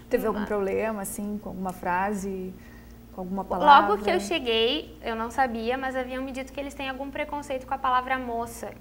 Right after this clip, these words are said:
Speaker 2: que não é como a gente chega aqui numa loja, às vezes fala, "Moça, pode me ajudar?", que eles não gostavam disso. E eu lembro que quando a gente chegou, nós descemos na Avenida dos Aliados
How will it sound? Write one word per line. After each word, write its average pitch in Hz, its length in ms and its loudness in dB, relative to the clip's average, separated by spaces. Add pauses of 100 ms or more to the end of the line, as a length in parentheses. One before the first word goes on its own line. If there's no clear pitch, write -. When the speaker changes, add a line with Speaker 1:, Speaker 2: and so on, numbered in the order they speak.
(120)
Speaker 2:
que 226 80 -12
não 220 180 -4
é 226 420 0
como 254 160 -4
a 247 60 0
gente 240 200 -10
chega 262 240 -2
aqui 262 140 -4
numa 254 260 0
loja, 240 400 4
às 220 80 -8
vezes 233 140 -8
fala, 254 200 -4
"Moça, 262 520 -6
pode 220 220 -2
me 240 120 -4
ajudar?", 233 420 4 (380)
que - 80 -4
eles 269 180 2
não 269 160 -2
gostavam 269 560 4
disso. 226 420 -6 (140)
E 226 100 -8
eu 220 100 0
lembro 220 260 -4
que - 80 -18
quando 247 180 -6
a 254 80 0
gente 247 180 -8
chegou, 262 500 2 (600)
nós 226 160 -4
descemos 262 580 0
na 277 80 0
Avenida 262 380 -2
dos 285 160 -8
Aliados 269 840 2